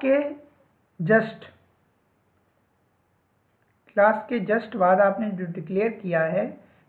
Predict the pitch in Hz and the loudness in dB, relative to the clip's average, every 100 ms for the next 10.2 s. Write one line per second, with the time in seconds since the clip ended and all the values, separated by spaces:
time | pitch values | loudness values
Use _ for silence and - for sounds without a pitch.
0 | _ 214 208 - 196 208 208 226 214 240 | _ -4 -4 -2 0 2 2 2 2 2
1 | 294 - _ _ _ 208 - 185 185 185 | -4 -10 _ _ _ -6 -2 -2 -4 -10
2 | - 202 151 - 185 175 160 - 78 76 | -10 -10 -10 -10 -8 -8 -8 -8 -4 -4
3 | - - - _ _ _ _ _ _ _ | -6 -8 -16 _ _ _ _ _ _ _
4 | _ _ _ _ _ _ _ 190 185 - | _ _ _ _ _ _ _ -2 -2 -2
5 | 190 208 196 233 220 170 - 180 170 156 | -4 -2 -2 -2 -6 -6 -6 -4 -4 -6
6 | 156 156 156 156 151 135 - - _ _ | -6 -6 -4 -4 -6 -8 -14 -20 _ _
7 | _ _ _ _ 196 190 214 160 190 233 | _ _ _ _ -6 -2 -2 0 4 4
8 | 254 247 269 - - _ _ _ 190 190 | 4 4 4 0 -8 _ _ _ -6 0
9 | 208 202 214 214 214 220 160 151 147 156 | 4 4 4 0 -2 -4 -2 -4 -4 -10
10 | 151 156 | -10 -12